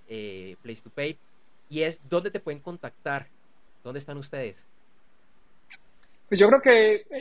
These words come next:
Speaker 2: el, el mejor mecanismo, pues, es siempre la, la página de internet.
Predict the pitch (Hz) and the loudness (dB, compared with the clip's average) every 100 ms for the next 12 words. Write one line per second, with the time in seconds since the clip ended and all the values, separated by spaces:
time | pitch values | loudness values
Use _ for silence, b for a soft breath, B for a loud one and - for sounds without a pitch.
0 | - 202 220 214 190 196 190 208 240 247 | -6 -6 -4 -8 -6 -6 -6 -8 -10 -4
1 | 208 202 202 202 214 233 247 196 185 - | -4 -4 -10 -8 -6 -6 -6 -6 -6 -6
2 | 185 170 - - - 226 226 220 208 185 | -6 -6 -8 -16 -8 -6 -4 -2 0 0
3 | 185 180 - 180 190 220 196 - 170 175 | 0 -4 0 -2 0 -4 -6 -4 -6 -2
4 | 226 247 | -2 -2